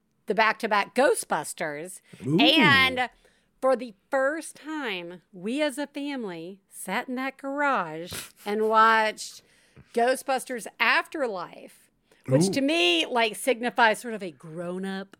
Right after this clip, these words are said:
Speaker 1: movie
Speaker 2: Yeah.
Speaker 1: a little bit. And we all watched it, and everybody got it, and everybody was laughing,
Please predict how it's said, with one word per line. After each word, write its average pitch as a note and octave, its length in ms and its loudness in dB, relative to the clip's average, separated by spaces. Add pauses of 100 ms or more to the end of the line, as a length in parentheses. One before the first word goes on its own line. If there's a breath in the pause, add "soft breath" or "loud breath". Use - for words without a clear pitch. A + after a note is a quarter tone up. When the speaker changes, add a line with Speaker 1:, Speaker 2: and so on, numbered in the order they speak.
(120)
Speaker 1:
movie F#3 220 -4
Speaker 2:
Yeah. A#3+ 680 0
Speaker 1:
a C#4+ 60 -4
little D4 280 2
bit. E4 280 2 (300 soft breath)
And G3+ 100 -4
we G#3 120 -8 (100)
all B3 300 -8
watched A3 400 -6
it, F#3+ 200 -6
and - 140 -14 (100)
everybody C4+ 720 -2 (120)
got G3 280 0
it, D#3+ 160 -8 (240 loud breath)
and C4+ 160 2
everybody D#4 580 2
was D#4 200 -4
laughing, C4 720 0